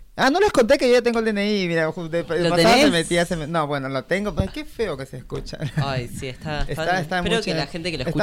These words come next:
Speaker 2: escuche no
Speaker 1: en
Speaker 2: lo
Speaker 1: un día
Speaker 2: escuche con estas interferencias.
Speaker 1: estamos en un día complicado hoy. Este, mm, ya me hice el D N I, ya me, me lo fui a hacer en migraciones, ya está, pero lo, me lo van a entregar en un mes,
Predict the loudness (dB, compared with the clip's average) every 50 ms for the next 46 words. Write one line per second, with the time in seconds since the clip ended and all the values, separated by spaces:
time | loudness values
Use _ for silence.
0 | 2 4 4 4 4 4 4 4 2 2 2 0 -2 -4 -4 -4 -6 -6 -8 -8
1 | -8 -8 -8 -10 -8 -8 -8 -8 -6 -4 -4 -4 -4 -4 -4 -4 -6 -4 -4 -2
2 | -2 -2 -2 -2 -4 -4 -4 -4 -4 -4 -2 -2 0 0 0 -2 -2 -4 -4 -2
3 | -2 -2 -2 -2 0 0 0 2 0 0 -4 -6 -8 -14 -20 -20 -20 -20 -20 -20
4 | -20 -20 -10 -2 2 2 2 2 2 0 -2 -2 -2 -2 -2 0 0 2 2 2
5 | 2 2 0 -2 -4 -10 -20 -18 -12 -6 -2 0 0 0 0 0 0 -2 -2 -4
6 | -6 -8 -10 -10 -8 -8 -8 -6 -2 0 0 0 0 -2 -2 -2 -2 -2 -4 -4
7 | -6 -6 -8 -8 -6 -6 -4 -4 -4 -4 -6 -6 -8 -12 -16 -16 -10 -6 -4 -4
8 | -4 -4 -6 -8 -6 -2 2 2 4 2 2 -2 -6 -12 -20 -20 -20 -14 -8 -4
9 | -2 0 0 0 0 -2 -2 -4 -4 -4 -4 -4 -4 -4 -4 -4 -6 -6 -4 -4
10 | -4 -4 -4 -4 -6 -6 -6 -6 -6 -6 -8 -8 -12 -20 -20 -20